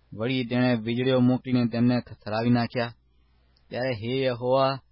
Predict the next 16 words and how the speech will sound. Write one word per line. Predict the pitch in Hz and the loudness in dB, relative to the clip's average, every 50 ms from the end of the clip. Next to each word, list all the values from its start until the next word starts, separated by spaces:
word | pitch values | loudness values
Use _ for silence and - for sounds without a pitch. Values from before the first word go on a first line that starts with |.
| _ _ _ _ _ - | _ _ _ _ _ -6
તારી | 113 123 135 139 131 | -4 -2 -2 -2 0
ધમકીથી, | 120 123 120 117 107 - 143 156 135 127 123 107 104 _ _ _ _ _ _ _ _ - | 2 4 4 2 2 0 -4 -4 -2 -2 -4 -4 -6 _ _ _ _ _ _ _ _ -12
તારા | 107 104 110 123 127 131 127 | -6 -4 0 2 2 4 4
નસકોરના | 127 127 123 123 - - - 131 131 135 135 135 131 127 120 | 4 4 4 2 -2 -4 -4 -2 2 2 4 4 2 0 -2
શ્વાસના | - - - 110 113 123 131 131 127 - 131 127 127 | -6 -12 -8 -4 -2 0 0 0 0 0 0 0 0
ઝપાટાથી | 120 107 107 98 - 117 120 123 123 123 117 123 127 123 - _ _ _ _ _ _ _ _ _ _ - | -2 -4 -6 -8 -6 -4 -4 -2 -2 -4 -4 -4 -8 -8 -10 _ _ _ _ _ _ _ _ _ _ -8
પાણીના | 104 110 117 123 127 135 131 131 131 131 127 117 - _ - | -4 -2 0 2 4 6 6 6 6 4 2 0 -4 _ -10
તળિયા | 110 110 120 120 123 123 120 113 | -8 -6 -4 -2 -2 -2 -2 -4
દેખાયા | 110 101 - 110 110 117 120 120 110 _ _ _ _ _ _ _ _ _ _ _ _ - | -6 -8 -6 -4 -2 0 -2 -2 -4 _ _ _ _ _ _ _ _ _ _ _ _ -4
અને | - 120 139 139 | 0 0 2 2
જગતના | 135 120 123 117 113 135 135 - - 143 139 135 131 - _ - | 2 0 -2 -4 -2 -4 -4 -2 0 0 0 0 0 -2 _ -10
પાયા | 101 101 110 120 135 135 120 | -8 -6 -4 -2 -2 -2 -2
ઉઘાડા | 107 90 101 104 117 131 139 120 | -2 -4 -4 0 2 2 2 0
થયા. | 113 107 104 104 - _ _ _ _ _ _ _ _ _ _ _ _ - - | -2 -6 -6 -8 -10 _ _ _ _ _ _ _ _ _ _ _ _ -12 -6
તેણે | 107 110 117 127 | -4 0 2 2
ઉપરથી | 131 131 117 - - 131 131 143 135 123 139 135 - | 2 0 0 -2 -2 0 0 2 2 0 -4 -4 -6